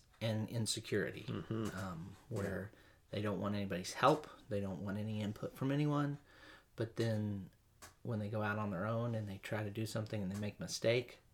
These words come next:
Speaker 1: they, they can't handle any kind of correction or, or
Speaker 2: Yeah.
Speaker 1: frustration. And I think, um, I, I think that carries over not just in the workplace, but in,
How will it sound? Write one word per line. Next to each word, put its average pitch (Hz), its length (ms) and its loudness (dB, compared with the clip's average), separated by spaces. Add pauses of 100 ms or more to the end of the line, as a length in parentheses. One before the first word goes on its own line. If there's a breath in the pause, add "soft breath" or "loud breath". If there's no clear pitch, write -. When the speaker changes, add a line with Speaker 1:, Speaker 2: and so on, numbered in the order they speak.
(220)
Speaker 1:
they, 101 320 -4 (300)
they 101 120 -2
can't - 260 -8
handle 101 460 -4
any 101 120 -2
kind 95 300 -8
of 78 80 -8 (400)
correction 92 560 -4
or, 87 360 -12
or 98 240 -12 (360 loud breath)
Speaker 2:
Yeah. 101 60 -10 (360 loud breath)
Speaker 1:
frustration. 104 640 2
And 90 140 -2
I 92 80 -4
think, - 380 -6
um, 87 320 -2 (2250 soft breath)
I, 113 240 -2
I - 20 6
think 107 280 -2
that 110 220 2
carries 113 380 6
over 110 360 4
not 104 220 -2
just - 300 -2
in 104 240 0 (120)
the - 60 -8
workplace, 127 540 8
but 107 200 -2
in, 107 260 -2